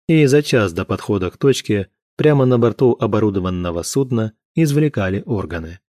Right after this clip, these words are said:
«Ну, если Гатлер занимается отправкой людей за границу, зачем ему врачи-трансплантологи?» Максим завис в лабиринтах своих мыслей.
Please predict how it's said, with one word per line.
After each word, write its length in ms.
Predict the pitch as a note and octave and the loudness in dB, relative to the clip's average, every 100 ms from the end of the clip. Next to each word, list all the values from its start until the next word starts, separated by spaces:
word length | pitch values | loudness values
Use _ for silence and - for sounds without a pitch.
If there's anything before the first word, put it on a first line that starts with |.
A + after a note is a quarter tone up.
| _ _ _ _ _ _ _ - | _ _ _ _ _ _ _ -8
«Ну, 540 | F#2+ F#2+ G2+ G2+ G2 | -4 0 0 0 -2
если 720 | G2 F#2 E2+ E2+ G#2+ - B2+ | -4 -8 -8 -4 -4 0 0
Гатлер 440 | A2+ A#2 C3 B2+ A2+ | 2 0 0 0 0
занимается 720 | A2 A2 G#2 A2 A2+ - A2+ | 0 0 0 0 0 -2 -6
отправкой 800 | - A2 - A2 A2 - G#2+ G#2+ | -4 -10 -6 -4 -4 -2 -2 0
людей 560 | G#2 A2+ A2 C3+ G2+ D#2+ | 2 0 2 0 0 -2
за 160 | F2+ | -4
границу, 720 | E2 F2+ F#2+ E2+ - F#2+ E2+ - _ _ _ _ _ | -2 -2 -2 -6 -6 -6 -6 -10 _ _ _ _ _
зачем 500 | F2+ F2+ - - B2 | -8 -8 -6 -2 0
ему 340 | B2+ C3 C3 | 2 2 2
врачи-трансплантологи?» 1800 | A2 G#2+ G2+ - A#2+ A#2 - A2+ A#2 - B2+ C3+ D3 D#3 F#2+ E2 D#2+ D#2+ D#2 _ _ _ _ _ _ - | 2 0 -2 -2 0 0 0 0 -2 -2 -2 0 0 0 0 -2 -4 -6 -8 _ _ _ _ _ _ -2
Максим 500 | A#2+ A2+ - C3+ B2+ | -2 -2 0 0 2
завис 440 | C3 D3+ G#2 - | 2 0 -2 -4
в 60 | F2+ | -4
лабиринтах 580 | F2+ F2 F#2 A2+ F2+ | -2 -2 -2 -2 -4
своих 440 | - F2+ F2+ F#2 - | -6 -4 -4 -4 -4
мыслей. 540 | G2 F2 F#2 E2+ F2 | -6 -6 -8 -10 -12